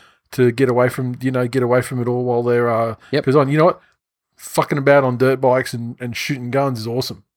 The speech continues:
Speaker 2: Yeah. That's
Speaker 1: I've,
Speaker 2: it.
Speaker 1: I w-, I wish I was doing it.
Speaker 2: Yep.
Speaker 1: But I can't go, I can't go to my brother-in-law's house and, and pick up the fucking A T Vs and shit like that
Speaker 2: Yeah,
Speaker 1: because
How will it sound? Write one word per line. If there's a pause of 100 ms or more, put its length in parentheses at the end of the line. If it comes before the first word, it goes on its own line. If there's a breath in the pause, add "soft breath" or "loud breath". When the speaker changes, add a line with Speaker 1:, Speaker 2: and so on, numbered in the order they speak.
Speaker 2:
Yeah. (840)
That's
Speaker 1:
I've,
Speaker 2:
it.
Speaker 1:
I
w-,
I
wish
I
was
doing
it. (120)
Speaker 2:
Yep. (600 soft breath)
Speaker 1:
But (100)
I
can't
go,
I
can't
go
to
my
brother-in-law's
house
and, (260 loud breath)
and
pick
up
the
fucking
A
T
Vs
and
shit
like
that
Speaker 2:
Yeah,
Speaker 1:
because